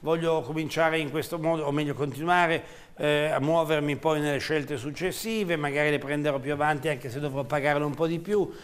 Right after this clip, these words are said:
ma le paghino", mi rivolgo a tutti, eh, non si senta signor Marco sotto... Eh, preso come riferimento, a, ma soprattutto obbligatorio, ci mancherebbe, ma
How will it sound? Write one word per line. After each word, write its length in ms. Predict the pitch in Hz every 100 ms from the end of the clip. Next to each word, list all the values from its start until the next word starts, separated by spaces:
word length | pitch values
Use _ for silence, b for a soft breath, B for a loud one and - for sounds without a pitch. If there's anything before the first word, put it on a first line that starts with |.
| B B
ma 440 | 175 214 214 - 208
le 320 | 196 214 240
paghino", 840 | 233 240 269 269 220 254 254 254 208
mi 120 | 185
rivolgo 340 | 202 240 233 226
a 40 |
tutti, 400 | 262 247 151 175
eh, 180 | 202 208
non 140 | 196
si 120 | -
senta 300 | 175 226 220
signor 200 | 170 196
Marco 540 | 185 202 151 202 175 - B B B
sotto... 920 | - 190 - 196 175 151 - - -
Eh, 260 | - 156 156
preso 360 | 147 180 190 180
come 220 | 151 170
riferimento, 880 | 170 160 175 170 170 185 165 175 165
a, 420 | 156 151 151 139
ma 640 | 139 135 - - - -
soprattutto 380 | - 143 131 160
obbligatorio, 680 | 139 143 139 120 120 107 110
ci 120 | 135
mancherebbe, 480 | 139 117 127 107 104 B B B B B B - - - 285
ma 300 | 170 208